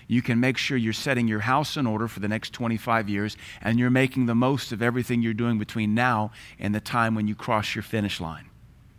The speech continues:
Amen. Both Old and New Testaments agree that physical death is an appointed event for all of mankind.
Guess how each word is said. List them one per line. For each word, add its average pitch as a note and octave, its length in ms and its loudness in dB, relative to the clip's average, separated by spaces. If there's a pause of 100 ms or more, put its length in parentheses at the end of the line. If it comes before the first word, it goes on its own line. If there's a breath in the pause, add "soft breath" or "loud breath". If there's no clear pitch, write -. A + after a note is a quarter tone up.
(1400)
Amen. G2+ 360 0 (420 loud breath)
Both F3 300 10
Old A3 240 10
and A3 100 8
New G#3+ 120 6
Testaments E3+ 560 2
agree D#3 240 6
that C#3 160 0
physical F#3 440 2
death D3+ 440 4
is C3 160 0
an B2+ 80 4
appointed D#3+ 400 0
event B2 380 0
for B2 120 -4
all C#3 300 2
of A2 100 -4
mankind. A#2 680 0